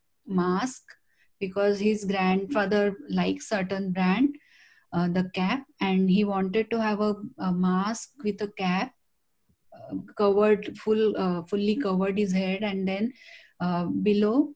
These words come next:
the mask will have a zip, zipper, so that whenever he needs to, uh, eat, uh, his grandpa needs to eat,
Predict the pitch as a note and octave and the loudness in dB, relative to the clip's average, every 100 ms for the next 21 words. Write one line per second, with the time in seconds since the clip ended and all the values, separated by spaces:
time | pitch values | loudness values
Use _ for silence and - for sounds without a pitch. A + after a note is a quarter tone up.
0 | - G3 G3+ G3 G3 G#3+ - A3+ A3+ G#3 | -10 -6 -4 -2 -2 -4 -4 -2 0 0
1 | G3+ G3+ A3 - _ - F3 G3 F#3+ _ | -2 -2 -4 -10 _ -8 0 0 0 _
2 | G3 F#3 F#3 F#3 - _ _ _ _ _ | -4 -4 -2 -4 -6 _ _ _ _ _
3 | _ _ _ _ _ _ - G3 F#3+ G3 | _ _ _ _ _ _ -8 -4 0 2
4 | G3+ G3+ G#3+ G3+ F#3+ G3+ G#3 A3 A3 A3 | 2 0 -2 0 0 0 2 2 2 2
5 | G#3 G#3 F#3 - A3 A3 B3 C#4+ _ - | 2 2 -2 -2 0 0 -2 -8 _ -8
6 | F3+ F3 E3+ - _ - A3 A#3 C#4+ C#4+ | -4 -4 -8 -16 _ -6 0 2 2 0
7 | _ - F#3 F#3 F#3+ F#3+ F#3+ F#3 F#3 F#3+ | _ -8 -2 0 0 -2 0 0 0 -2
8 | G3 G3 F#3+ F#3 G#3+ G3+ F#3+ A#3 C#4 | -4 -4 -4 -4 -2 0 0 -2 -4